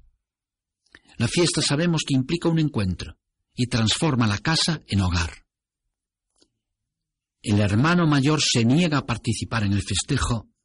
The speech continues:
y justifica su negativa con una razón que delata su actitud interesada. "Mira", le dice a su padre,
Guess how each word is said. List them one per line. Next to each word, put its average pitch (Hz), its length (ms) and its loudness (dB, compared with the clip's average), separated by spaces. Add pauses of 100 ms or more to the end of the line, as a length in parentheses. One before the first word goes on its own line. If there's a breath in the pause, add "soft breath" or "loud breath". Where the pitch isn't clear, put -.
(220)
y 117 80 -2
justifica 131 600 -2
su 151 200 0
negativa 139 480 -2
con 120 160 0
una 170 200 2
razón 147 380 -2
que 135 140 0
delata 123 480 0
su - 160 -2
actitud 107 340 -4
interesada. 95 720 -2 (800)
"Mira", 135 500 2 (240)
le 110 120 -4
dice 123 260 0
a - 20 0
su 110 160 -6
padre, 104 400 -2